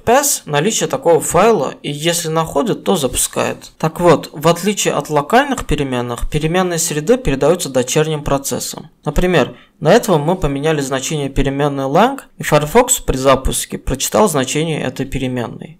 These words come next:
Но мы можем превратить локальную переменную в переменную окружения, чтобы использовать ее в дочерних процессах с помощью команды export.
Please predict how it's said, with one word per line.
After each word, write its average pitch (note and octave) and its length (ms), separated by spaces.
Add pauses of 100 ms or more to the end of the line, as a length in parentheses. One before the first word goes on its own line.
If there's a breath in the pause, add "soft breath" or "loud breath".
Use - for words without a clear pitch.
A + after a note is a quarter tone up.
(120)
Но D#3+ 220
мы D3+ 140
можем D#3 280
превратить D#3 560
локальную D3+ 480
переменную F3+ 640
в - 100
переменную E3+ 600
окружения, C#3 720 (100)
чтобы - 300
использовать G#3 680
ее B2+ 280
в D3 60
дочерних E3 580
процессах - 720
с - 80
помощью G3+ 340
команды D3 460
export. - 600